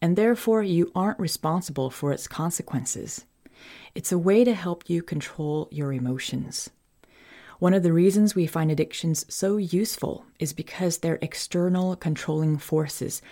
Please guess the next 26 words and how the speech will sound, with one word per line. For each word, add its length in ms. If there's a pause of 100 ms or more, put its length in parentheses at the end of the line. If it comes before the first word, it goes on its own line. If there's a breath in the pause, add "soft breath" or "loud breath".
(260 loud breath)
that 180
take 240
the 80
responsibility 960
for 220
the 80
management 640
of 100
ourselves 680 (440 loud breath)
literally 640
out 300
of 160
our 100
hands 640 (100)
and 180
into 480
something 560
else. 440 (800)
End 220
quote. 380 (1400 loud breath)
The 80
different 300
forms 400
of 80
addictions 500
include 560